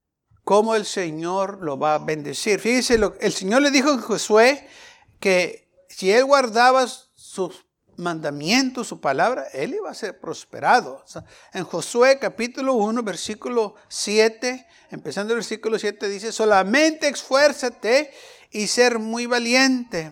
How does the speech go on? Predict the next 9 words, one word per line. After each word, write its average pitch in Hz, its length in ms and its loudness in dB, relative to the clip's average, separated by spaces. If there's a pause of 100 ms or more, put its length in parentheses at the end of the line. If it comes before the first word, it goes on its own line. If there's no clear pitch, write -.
para 160 320 0
cuidar 214 440 2
de 226 100 0
hacer 220 360 -4
conforme 208 1040 2 (240)
a 180 260 -2
todo 220 300 2
lo 247 180 0
que 180 400 -6